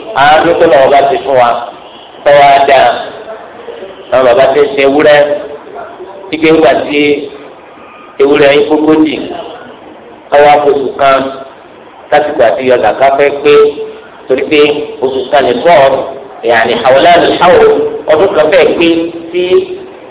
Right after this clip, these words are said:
àgùntàn yín pọ́ lónìí. Ẹ wá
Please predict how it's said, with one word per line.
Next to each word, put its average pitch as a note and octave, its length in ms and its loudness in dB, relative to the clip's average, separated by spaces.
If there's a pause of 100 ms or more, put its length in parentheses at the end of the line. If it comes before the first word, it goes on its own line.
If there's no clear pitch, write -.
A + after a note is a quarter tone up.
(360)
àgùntàn - 420 -2
yín D#3 120 2
pọ́ D#3 160 4
lónìí. D3+ 320 0 (1000)
Ẹ C#3 120 0
wá D3+ 120 4